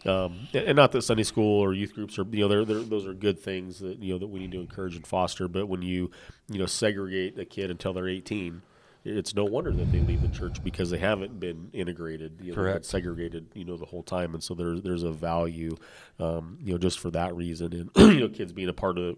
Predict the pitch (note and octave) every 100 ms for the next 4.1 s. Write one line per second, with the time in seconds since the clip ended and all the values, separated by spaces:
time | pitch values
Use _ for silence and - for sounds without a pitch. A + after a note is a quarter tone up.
0 | - F#2 F2+ F2+ - E2+ E2 - D#2+ F2
1 | E2+ - F2+ F2+ E2+ - F2 E2 E2 -
2 | D#2 D#2 - - - - - B2+ C3 F#2+
3 | F2+ E2+ - F2+ - E2+ E2 - - F2+
4 | D#2+